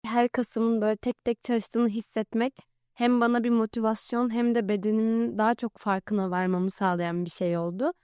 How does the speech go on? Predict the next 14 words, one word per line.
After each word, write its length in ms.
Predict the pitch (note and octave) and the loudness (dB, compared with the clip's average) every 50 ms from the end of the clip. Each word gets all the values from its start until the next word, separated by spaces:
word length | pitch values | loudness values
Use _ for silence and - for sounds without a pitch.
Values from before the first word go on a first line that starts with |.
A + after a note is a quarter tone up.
| _ _ - | _ _ 0
Yoga 260 | B3 C4+ C#4 C#4+ D4 | 2 2 2 2 0
kısmında 500 | - - C4 - C4+ C4 C4 C4 C#4 C#4 | -2 -4 -4 0 2 2 4 4 2 2
da 60 | D#4+ | 0
gerçekten 640 | C4+ A3+ A#3+ A#3+ A#3+ - A#3+ - _ - B3 B3 B3 | 0 2 0 0 0 -2 -6 -6 _ -2 0 0 0
hem 240 | G#3 G3+ A#3+ C4+ C4+ | 0 0 0 0 0
hareket 460 | A#3+ A#3+ A3+ A3 A3+ - - C4+ - | 0 0 0 0 0 0 -2 -2 -2
etmek 380 | B3+ A#3 - - A3+ B3 D4 - _ _ _ | -2 -4 -2 -2 -2 -2 -2 -4 _ _ _
hem 260 | - A#3+ C4 C#4 C4+ | 0 2 4 4 4
yine 200 | C4 C4 C4 C4 | 4 2 0 -2
kendi 400 | - - B3 A#3 A3+ A#3 A3 B3 | -2 -2 -2 -2 0 -2 -2 -2
içime 440 | B3+ - G#3+ - - A#3 A#3+ B3 A3 | -4 -6 -8 -4 -2 0 0 2 2
dönüp 260 | A#3 A#3 A#3+ A#3 - | 2 2 2 0 -2
kendime 500 | - A3+ G#3+ G#3 G#3 G3+ A3 A#3 A#3 A3 | -4 -2 0 0 0 0 0 0 0 0
bakmak 400 | A3 G#3+ - - G3+ G#3 A#3+ - | -2 -2 -2 -4 -4 -4 -4 -4